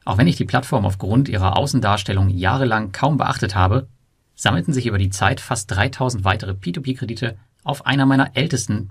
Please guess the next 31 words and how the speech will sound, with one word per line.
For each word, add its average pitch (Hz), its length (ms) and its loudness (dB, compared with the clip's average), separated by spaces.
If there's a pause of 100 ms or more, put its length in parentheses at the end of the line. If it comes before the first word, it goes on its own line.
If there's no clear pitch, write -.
P 120 100 -6
two 151 80 -2
P 117 160 -2
Plattformen 120 460 0
an. 95 180 -4 (380)
Nach 127 100 2
den 143 140 8
guten 180 180 2
Ergebnissen 123 540 0
in 147 160 2
der 131 100 2
Krise 127 320 2
möchte 139 320 0
ich 123 160 -2
Robocash 131 460 2
nun 151 260 4
gerne 123 360 0
weiter 98 420 -2
aufbauen. - 540 -10
Ich - 100 -12
möchte 135 320 2 (280)
sie - 60 -6
sogar 110 320 0
perspektivisch 113 800 -2
in 95 220 0
diesem 131 380 2
oder 175 160 -2
spätestens 120 480 -2
im 92 200 4
nächsten 101 320 0
Jahr 92 300 4